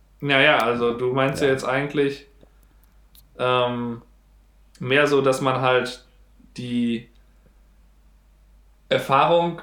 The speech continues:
Speaker 1: die wir weitergeben, dass das dann die Win-, Win-Situation ist, ne? Dass wir dann vielleicht ein bisschen klarer rauskristallisieren. Also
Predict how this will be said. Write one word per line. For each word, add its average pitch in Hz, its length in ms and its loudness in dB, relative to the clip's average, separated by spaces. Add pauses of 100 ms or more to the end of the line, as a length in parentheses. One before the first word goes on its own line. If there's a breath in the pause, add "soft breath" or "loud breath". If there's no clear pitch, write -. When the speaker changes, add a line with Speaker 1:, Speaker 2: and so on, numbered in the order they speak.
Speaker 1:
die 135 100 -2
wir 127 120 0
weitergeben, 170 840 2 (560)
dass 123 220 -2
das - 360 -2
dann 120 200 0
die 120 100 -4
Win-, 120 320 -4
Win-Situation 120 680 -2
ist, 107 160 -6
ne? 139 120 -4
Dass 127 180 -6
wir 120 80 0
dann 120 120 -4
vielleicht 117 160 -4
ein 117 40 -10
bisschen 123 180 -10
klarer 123 320 0
rauskristallisieren. 117 840 -4
Also 120 400 -4